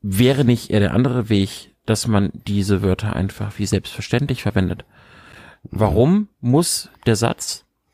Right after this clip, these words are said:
Speaker 1: „das ist doch schwul“, was negativ behaftetes sein?
Speaker 2: Das ist es. Immer.
Speaker 1: Ja, aber warum?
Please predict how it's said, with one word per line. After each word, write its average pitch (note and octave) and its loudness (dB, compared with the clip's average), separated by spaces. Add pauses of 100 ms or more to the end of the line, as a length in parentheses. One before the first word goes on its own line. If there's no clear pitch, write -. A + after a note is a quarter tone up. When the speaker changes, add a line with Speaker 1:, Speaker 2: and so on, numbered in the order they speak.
(140)
Speaker 1:
„das G2+ -2
ist G#2 -8
doch F#2 -6
schwul“, B2+ 0 (1000)
was - -2
negativ B2+ 0
behaftetes F#2+ -6
sein? - -8 (600)
Speaker 2:
Das - -8
ist - -4
es. - -6 (380)
Immer. B2 4
Speaker 1:
Ja, C3+ 6
aber B2+ 0
warum? A2+ -2